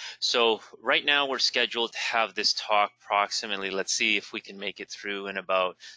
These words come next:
thirty to forty minutes, and then we're gonna stop the recording and then we're gonna have some Q and A over here for those on the live session. All right, so the very, very first thing I wanna do is say, uh,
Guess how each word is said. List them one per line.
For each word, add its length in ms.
thirty 400
to 60
forty 340
minutes, 460
and 100
then 80
we're 120
gonna 160
stop 340
the 80
recording 640
and 100
then 140
we're 80
gonna 160
have 260
some 160
Q 340
and 120
A 220
over 300
here 140
for 140
those 240
on 100
the 80
live 300
session. 460
All 80
right, 160
so 240
the 100
very, 220
very 160
first 280
thing 120
I 60
wanna 180
do 300
is 200
say, 480
uh, 320